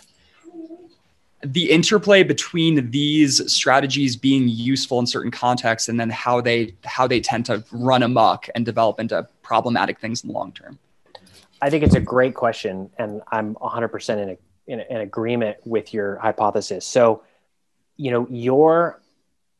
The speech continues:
Speaker 2: I think it's helpful to think about this. Your body, in my opinion, does not make mistakes.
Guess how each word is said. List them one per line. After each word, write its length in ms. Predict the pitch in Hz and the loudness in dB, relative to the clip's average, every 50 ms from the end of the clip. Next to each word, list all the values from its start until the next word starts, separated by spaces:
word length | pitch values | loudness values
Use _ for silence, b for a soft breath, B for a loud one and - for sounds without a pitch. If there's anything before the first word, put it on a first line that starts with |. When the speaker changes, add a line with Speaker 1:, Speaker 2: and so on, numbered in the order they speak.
| _ - _ _ _ _ _ _ _ _ _ _ _ _ _ _ _ _ _ _ _ - _ - | _ -20 _ _ _ _ _ _ _ _ _ _ _ _ _ _ _ _ _ _ _ -18 _ -2
Speaker 2:
I 80 | 160 | 0
think 160 | 139 - 196 208 | 2 4 2 2
it's 120 | - - | 2 2
helpful 240 | 175 160 139 143 139 | 0 2 2 2 0
to 80 | 127 | -2
think 200 | 110 - 135 120 | -2 -4 -6 -4
about 240 | 135 113 120 113 98 | 0 0 0 0 0
this. 280 | - 101 90 - - - _ | -2 -6 -6 -6 -14 -16 _
Your 440 | 139 120 117 127 139 160 175 185 | -8 -4 0 2 4 6 6 6
body, 500 | 175 147 127 120 117 117 113 110 110 113 | 6 6 4 4 2 2 0 -2 -2 -4
in 100 | - 117 | -6 -4
my 200 | 110 113 117 127 | -2 0 0 0
opinion, 360 | 131 - - 117 107 104 104 98 | -2 -2 -4 -6 -6 -6 -6 -2
does 220 | - 110 107 101 | -2 -2 -2 0
not 160 | 113 104 101 | -4 -6 -6
make 220 | 104 104 95 _ 98 | -8 -10 -12 _ -14
mistakes. 560 | 90 - - - 78 76 _ - - - | -16 -14 -14 -16 -16 -16 _ -20 -20 -20